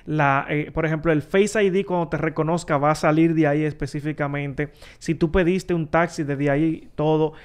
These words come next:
Eh, incluso el reproductor de música se va a poder utilizar en esa parte del teléfono.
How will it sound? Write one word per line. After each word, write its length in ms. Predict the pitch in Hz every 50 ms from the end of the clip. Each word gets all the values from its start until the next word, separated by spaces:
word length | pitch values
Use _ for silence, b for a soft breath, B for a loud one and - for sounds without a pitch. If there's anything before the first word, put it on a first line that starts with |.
| B B B -
Eh, 220 | 170 165 165 165 180
incluso 600 | 180 170 160 - - 196 214 208 - 180 160 - -
el 180 | 185 190 185
reproductor 760 | 185 190 185 180 151 185 185 180 185 185 156 - - 214 247
de 120 | 277 294 254
música 500 | 208 214 269 311 294 - 202 160 165 147
se 100 | 147 156
va 80 | 151 156
a 80 | 160
poder 360 | 185 196 175 147 139 139 143 b b b b b b b -
utilizar 680 | 180 185 - 190 190 180 175 160 185 160 151 - - - -
en 260 | 185 190 180 175 185
esa 400 | 220 294 294 - 269 196 147 -
parte 420 | - 160 180 208 208 - - 151
del 200 | 139 139 135 127
teléfono. 480 | - 139 131 127 117 120 123 123 117